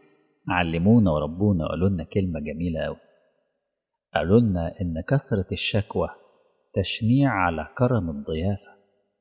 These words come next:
كثرة الشكوى تشنيع على كرم الضيافة. أنت جاي من سفر، فلقيت أختك عملت أكل جميل وقعدت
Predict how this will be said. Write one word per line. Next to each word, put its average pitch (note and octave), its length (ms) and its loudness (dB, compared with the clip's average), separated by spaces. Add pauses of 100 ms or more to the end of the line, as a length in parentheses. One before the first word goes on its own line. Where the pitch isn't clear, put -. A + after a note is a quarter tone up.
(1160)
كثرة B2+ 440 -2
الشكوى - 500 -4 (460)
تشنيع A#2+ 720 2 (240)
على F2+ 280 -4
كرم C#3 300 0
الضيافة. F2 640 -4 (2750)
أنت G2+ 180 2
جاي G#2+ 240 6
من F#2 160 2
سفر، A2 320 -2 (720)
فلقيت E2+ 320 -4
أختك - 540 -8 (260)
عملت F2+ 420 0 (440)
أكل - 260 -8 (220)
جميل F#2+ 680 2
وقعدت G2+ 460 -4